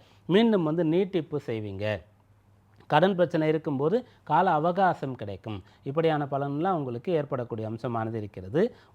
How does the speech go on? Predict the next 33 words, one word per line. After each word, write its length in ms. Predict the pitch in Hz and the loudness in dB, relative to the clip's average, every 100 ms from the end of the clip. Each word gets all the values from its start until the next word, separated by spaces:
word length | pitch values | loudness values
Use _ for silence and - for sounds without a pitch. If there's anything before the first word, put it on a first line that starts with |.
| 165 | 0
ஒரு 120 | 196 208 | 0 2
சில 180 | 202 196 | 2 2
பேர் 220 | 208 220 196 | 2 4 2
வந்து 180 | 190 196 | 0 0
யோசிக்காம 600 | 190 180 185 180 170 175 185 - - - 160 | 0 -2 -2 -2 0 0 0 -4 -20 -8 -4
பிசினஸ்ல 420 | 165 208 170 170 | 0 0 2 0
வந்து 180 | 175 160 | 2 0
இன்வெஸ்ட் 320 | 180 185 - | 2 0 0
பண்றது 280 | 160 156 165 156 | 0 0 0 -2
தவறான 380 | 156 165 165 160 | 0 2 2 0
முடிவை 200 | 143 143 139 | -2 -2 -2
எடுத்திருக்கலாம், 580 | 131 139 123 120 123 127 - - | -4 -6 -6 -4 -4 -6 -12 -4
அல்லது 200 | 156 185 180 | 0 2 2
ஒரு 80 | 151 143 | 2 0
நண்பரையோ 460 | 160 170 156 147 147 143 | 0 2 2 2 0 0
வாழ்க்கை 320 | 165 165 151 139 | -2 -2 -6 -4
துணையோ 340 | 131 131 151 160 _ - | -4 -2 -2 -4 _ -2
பிரியணும்னு 500 | 180 202 180 165 160 | 2 2 2 0 -2
சொல்லி 160 | 139 156 | -2 0
ஒரு 60 | 139 | -2
இடத்துல 220 | 139 160 147 | -2 -2 -2
சண்டை 260 | 143 156 123 | 0 0 0
போட்டிருக்கலாம். 560 | 127 123 113 120 120 - - 127 | -4 -4 -2 0 0 -2 -8 -2
அதெல்லாம் 360 | 151 180 185 175 | 2 4 4 2
கூட 120 | 202 165 | 0 2
ரியலைஸ் 420 | 175 208 214 185 - | 2 2 0 -2 -4
பண்ணி 240 | 127 156 240 _ _ - | -4 -4 -6 _ _ -6
உணர்ந்து 600 | 131 175 214 202 160 226 - _ 139 | 0 6 6 4 2 0 -4 _ 0
அதுல 200 | 147 131 | 0 0
பிரச்சனைகளை 520 | 151 - 202 170 160 190 | -4 -2 0 2 0 -2
சரி 180 | 147 165 151 | -4 -4 -2
செய்ய 160 | 123 110 | -4 -4
முடியும். 300 | 104 110 | -6 -4